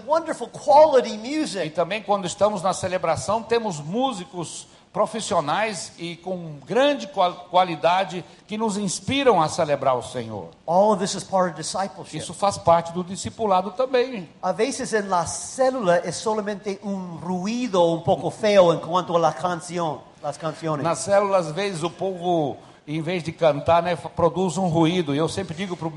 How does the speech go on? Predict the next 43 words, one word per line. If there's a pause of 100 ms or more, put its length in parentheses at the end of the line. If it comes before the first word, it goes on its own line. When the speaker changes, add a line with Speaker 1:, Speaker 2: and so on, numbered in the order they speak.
(140)
Speaker 2:
pro
meu
pessoal: (160)
faça
um
favor
pros
vizinhos,
não
cante, (140)
não
é?
Porque (560)
muitas
vezes
Speaker 1:
No
es
cierto,
pero
we're,
we're
trying
to
be
disciples
in
the
cell. (260)
But
in
the (240)
larger
celebration,
we
can
worship
with
professional
music. (180)
I'm
very
impressed
by